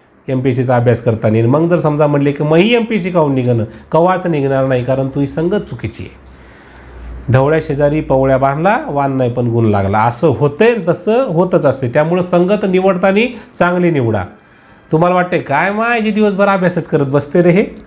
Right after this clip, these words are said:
आणि एखादा मित्र असते आपला, ते दर पाच मिनिटाला चहा प्यायला चल, इकडं चल, तिकडं चल, आणि गेले की दोन दोन, तीन तीन तास तिकडंच. मग तुमचं आयुष्य तसंच कवा वाया जाईल, तुमचं तुम्हालाही मेळ लागणार नाही. त्यामुळं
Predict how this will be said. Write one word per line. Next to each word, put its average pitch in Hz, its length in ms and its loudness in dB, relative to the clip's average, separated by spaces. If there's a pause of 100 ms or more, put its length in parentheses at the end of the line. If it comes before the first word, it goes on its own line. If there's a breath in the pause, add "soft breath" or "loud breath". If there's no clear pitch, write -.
(540 loud breath)
आणि 147 240 2
एखादा 196 320 0
मित्र 202 260 -2
असते 202 220 0
आपला, 196 300 0
ते 190 80 4
दर 208 200 4
पाच 220 240 0
मिनिटाला 202 340 2
चहा 175 240 0
प्यायला 175 220 -2
चल, 226 160 -4 (180)
इकडं 170 320 2
चल, 220 260 0 (120)
तिकडं 175 280 0
चल, 196 200 2
आणि 180 140 4
गेले 190 200 4
की 185 140 -2
दोन 180 200 2
दोन, 180 180 0
तीन 170 160 2
तीन 180 180 0
तास 185 180 -2
तिकडंच. 151 360 -2 (540 loud breath)
मग 131 140 0
तुमचं 165 220 2
आयुष्य 180 380 0 (120)
तसंच 233 300 0
कवा 214 280 4
वाया 196 320 2
जाईल, 180 560 0
तुमचं 175 240 -2
तुम्हालाही 185 420 0
मेळ 175 220 4
लागणार 123 320 2
नाही. 110 200 -2
त्यामुळं 156 360 0